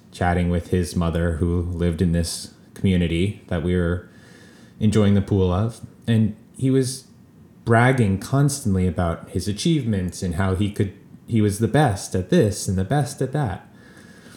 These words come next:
And then it came up that he lives in Michigan. He's actually moving from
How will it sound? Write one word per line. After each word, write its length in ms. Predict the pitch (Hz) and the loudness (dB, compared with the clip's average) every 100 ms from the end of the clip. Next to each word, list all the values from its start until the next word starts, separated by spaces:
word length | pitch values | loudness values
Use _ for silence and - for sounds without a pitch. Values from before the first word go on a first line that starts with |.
| - - - - - - | -20 -20 -20 -20 -20 -4
And 380 | 120 113 107 104 | 2 4 2 0
then 180 | 147 151 | 0 0
it 120 | 127 | 2
came 200 | 113 92 | 2 2
up 240 | 87 - | 2 0
that 260 | 98 90 - - | 0 0 -2 -8
he 160 | 98 | -4
lives 240 | 82 78 92 | -2 -2 2
in 80 | 92 | 4
Michigan. 640 | 117 127 120 113 113 113 - - - - - - | 4 4 4 4 0 -4 -10 -20 -20 -20 -20 -8
He's 500 | 95 80 - - - - - - | -4 -4 -8 -12 -18 -20 -20 -8
actually 340 | 101 98 95 87 | -2 -2 0 4
moving 440 | 98 104 98 92 | 4 6 4 2
from 420 | 92 90 85 85 | 0 0 0 -2